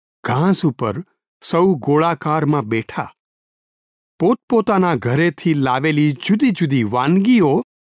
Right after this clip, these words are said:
તથા તાજી છાશ વહેંચીને સૌ પેટ ભરીને જમ્યા.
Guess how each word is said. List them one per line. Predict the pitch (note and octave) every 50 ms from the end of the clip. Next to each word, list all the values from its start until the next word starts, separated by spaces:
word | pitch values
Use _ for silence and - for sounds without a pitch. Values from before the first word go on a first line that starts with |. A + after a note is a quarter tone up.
| _ _
તથા | - D3+ - - D3+ C#3
તાજી | C3+ - _ _ _ E3 D3+ F3+ F#3 D#3 - A3+ A#3 G#3+
છાશ | - _ _ - - - D3+ E3+ G#3 G3 - - - _ _ _ _ -
વહેંચીને | A2+ C3+ C3 D3 D3 C#3+ - - - C#4+ C4 G3+ C#3 C3 D#3 G#3+ - _ _ _ _
સૌ | - - - F#3 G#3 A3+
પેટ | F#3 - _ _ _ - A3 C#4 D4+ D4 - D#3
ભરીને | A#2 C#3 C3 C3+ E3+ E3+ E3+ D#3+
જમ્યા. | C3 - - B2+ C#3+ C3 F#2+ -